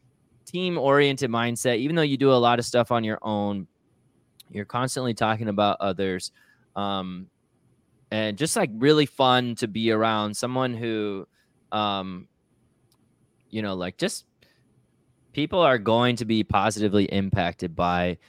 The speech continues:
Um, is that a mindset that you feel like you've always had? Is it something you developed through sport? Is it something that's been developed through the way you've been raised? Is it something through, like, your,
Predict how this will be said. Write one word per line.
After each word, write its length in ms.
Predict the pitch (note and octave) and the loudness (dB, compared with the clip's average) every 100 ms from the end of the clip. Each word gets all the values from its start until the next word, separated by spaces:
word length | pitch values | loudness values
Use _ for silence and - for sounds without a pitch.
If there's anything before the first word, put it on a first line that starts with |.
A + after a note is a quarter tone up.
| _ _ _ _ _ _ - | _ _ _ _ _ _ -4
Um, 420 | A2+ A2 G#2+ G2 - - _ _ _ _ _ _ _ - | 0 0 0 -6 -14 -18 _ _ _ _ _ _ _ -4
is 80 | |
that 100 | E3+ | 0
a 40 | B3+ | 4
mindset 420 | E3+ F3+ F#3 F3+ | 6 6 8 10
that 100 | D3+ | 10
you 60 | C3+ | 8
feel 120 | D3 | 6
like 100 | A#2+ | 6
you've 120 | G#2+ | 6
always 360 | C3+ D#3+ E3+ D#3+ | 8 10 8 6
had? 280 | E3 D#3+ | 8 8
Is 60 | C#3 | 6
it 60 | B2 | 0
something 300 | C#3+ D#3 D3+ | -4 -2 -2
you 100 | B2+ | 0
developed 580 | A2+ G2+ A2+ C3+ - | 2 4 6 6 2
through 200 | - A2+ | -4 -8
sport? 600 | G2 - - C#3+ D#3+ D#3 | -6 -10 -2 2 4 4
Is 100 | A2 | 2
it 80 | A#2 | -4
something 220 | C3+ C3 | -6 -6
that's 160 | C3 A#2+ | -6 -6
been 140 | C3 | -6
developed 400 | A2 G#2+ A#2+ B2 | -2 2 4 4
through 80 | A#2+ | 0
the 100 | G#2+ | -2
way 120 | G#2+ | -2
you've 180 | A2+ G#2+ | 0 -2
been 240 | G2+ F2+ E2 | -4 -6 0
raised? 540 | B2 D3+ D3 C#3+ A2 | 2 4 2 0 -4
Is 120 | G2 | -6
it 140 | G2+ - | -8 -6
something 440 | A#2+ A#2+ B2 A2+ | -6 -4 -6 -6
through, 240 | A#2 G#2 | -4 -2
like, 240 | G2 F#2 - | -2 -4 -4
your, 200 | F#2+ | -6